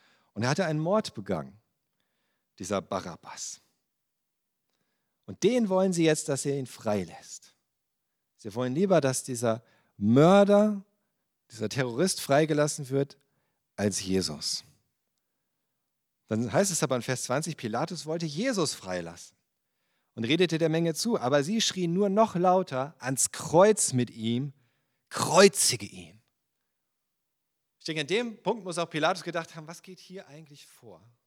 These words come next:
Er wollte jemanden freilassen,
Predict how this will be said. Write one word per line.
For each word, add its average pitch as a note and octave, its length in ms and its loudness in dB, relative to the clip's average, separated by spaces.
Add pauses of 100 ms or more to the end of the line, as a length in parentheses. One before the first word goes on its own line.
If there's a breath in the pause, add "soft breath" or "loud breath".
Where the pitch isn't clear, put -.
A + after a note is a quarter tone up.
(1200)
Er A#3+ 560 4 (300)
wollte D#3 360 -6
jemanden D3+ 420 -10
freilassen, B2+ 960 0